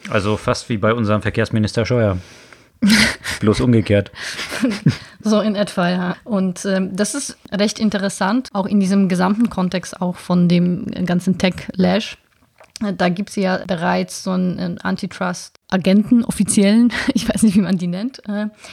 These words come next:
Speaker 2: der, m, vorgeschlagen hat, dass eben Privacy, Data Privacy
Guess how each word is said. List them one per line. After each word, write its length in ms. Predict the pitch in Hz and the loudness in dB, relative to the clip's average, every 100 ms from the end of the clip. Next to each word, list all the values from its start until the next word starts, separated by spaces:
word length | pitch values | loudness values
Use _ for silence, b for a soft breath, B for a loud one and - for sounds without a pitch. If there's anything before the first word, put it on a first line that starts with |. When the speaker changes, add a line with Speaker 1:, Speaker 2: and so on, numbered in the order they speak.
| B B B - 185 _ | B B B -14 -14 _
Speaker 2:
der, 480 | 196 190 196 196 196 - _ _ | 0 2 2 0 -2 -8 _ _
m, 280 | 156 190 175 - _ _ _ - | -6 -4 -4 -8 _ _ _ -20
vorgeschlagen 1000 | - - 190 226 208 - 180 175 180 160 | -12 2 2 4 0 -2 -2 0 -2 -2
hat, 400 | 190 214 - - _ | -2 -4 -12 -20 _
dass 280 | 190 180 - | -2 -2 -4
eben 540 | - 190 185 180 175 - - 196 | -4 -2 0 -2 -4 -10 -16 -16
Privacy, 640 | - 180 185 202 - 240 233 | -6 0 0 0 -4 -2 -2
Data 300 | 190 190 196 | 0 0 0
Privacy 680 | - 175 185 202 - 208 214 | 0 0 0 -2 -2 -2 -2